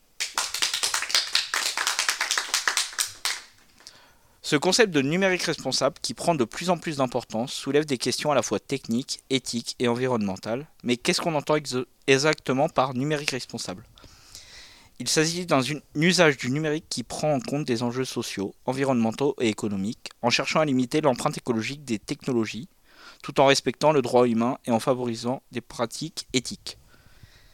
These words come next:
Existe-t-il des moyens pour limiter la consommation énergétique des data centers ? Est-il possible de reprendre le contrôle de, de notre monde digital et orienter cette évolution vers des pratiques plus durables ? Quel pourrait être l'impact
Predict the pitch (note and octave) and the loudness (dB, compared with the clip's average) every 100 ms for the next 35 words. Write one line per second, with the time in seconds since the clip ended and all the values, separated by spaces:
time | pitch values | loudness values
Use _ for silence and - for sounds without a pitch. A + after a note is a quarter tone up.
0 | - _ _ _ _ _ - - _ _ | -20 _ _ _ _ _ -20 -20 _ _
1 | _ D#3+ D#3 F3 - A3 F#3 D3 D3+ D#3+ | _ 2 2 2 0 2 4 4 4 2
2 | F3+ D3 C3+ D3 D#3 D3 E3+ D3+ - C#3+ | 0 0 0 -2 -4 0 4 4 2 -4
3 | D#3+ C#3+ C3+ C#3+ C3+ B2+ A#2+ - C3 A#2+ | -2 0 0 -2 -2 -2 -4 -12 -8 -2
4 | A#2 A2 A2+ - G#2 G#2 G#2 C3+ - - | 0 0 0 -2 -6 -2 0 -2 -6 -20
5 | - D3+ E3 F#3 F3+ E3+ F#3+ D#3 C#3+ D3 | -4 -2 0 0 2 2 0 2 4 4
6 | D3 - E3 D#3+ C3 C3 D3 - D#3+ B2 | 0 0 0 2 -2 -4 -4 -4 -2 -2
7 | - - - - _ - B2+ B2+ B2 C3 | -4 -20 -20 -20 _ -4 2 2 2 -2
8 | D3 E3+ D#3 D3+ D#3 D3 - B2+ C3 C#3+ | -2 -2 -4 2 6 6 6 6 6 4
9 | C#3 D3+ C3+ B2 C3 C3 C3+ - D3+ C3 | 0 -2 -2 -2 -2 -2 -4 -4 -4 0
10 | A2+ A2+ - A#2+ - - A2+ G#2+ G2+ A#2+ | 0 0 -6 -8 -8 -10 -6 -2 -2 -2
11 | D3 - _ _ - _ - E3+ F3+ D#3+ | -6 -16 _ _ -20 _ 2 4 4 4
12 | C3+ - C#3+ C#3+ C3 C3 - | 2 2 2 6 6 6 4